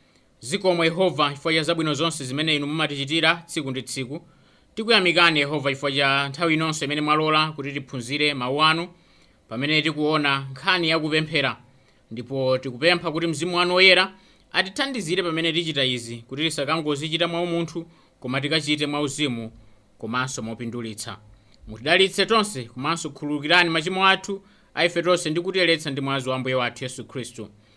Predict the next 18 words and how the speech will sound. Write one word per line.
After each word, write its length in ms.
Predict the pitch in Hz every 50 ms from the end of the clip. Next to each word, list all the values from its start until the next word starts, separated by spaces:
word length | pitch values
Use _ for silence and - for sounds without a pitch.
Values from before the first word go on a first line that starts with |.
| _ _ _ _ -
Mulemekezeke, 720 | 110 123 131 143 135 147 147 143 180 185 180 190 190 185
mutamandike, 720 | 180 165 147 156 151 151 156 151 165 180 175 190 180 175 175 - - _ _ _ -
lero 480 | 120 156 165 160 160 160 160 160 156 147
ndi 100 | 127 151
ku 80 | 165 165
nthawi 260 | 151 160 151 139 131
zosatha. 640 | 113 123 120 - - 120 117 110 - - 113 107 104 104 - - _ _ _ -
Amen. 580 | 110 120 123 123 123 120 135 147 147 127 104 - - - - - _ _ _ _ -
Ndiye 200 | 123 180 208 202
tiye 260 | 202 233 254 247 233
tingokumbutsana 1000 | 214 240 233 226 196 190 170 185 208 202 208 202 - 185 165 151 151 147 143 143
zinthu 460 | 139 123 139 139 139 147 139 135 131 127
zimene 540 | 117 131 143 160 170 170 165 160 160 160
takhala 580 | 156 165 165 160 - 165 156 151 151 147 147 147
tikuona 640 | 151 165 151 147 139 143 147 139 135 127 123 135 143
masabata 720 | 135 123 123 - - 127 131 131 127 135 135 135 139 -
angapo 480 | 127 123 127 123 151 147 131 117 113 117
apitawa. 560 | 110 120 120 123 135 135 139 156 196 208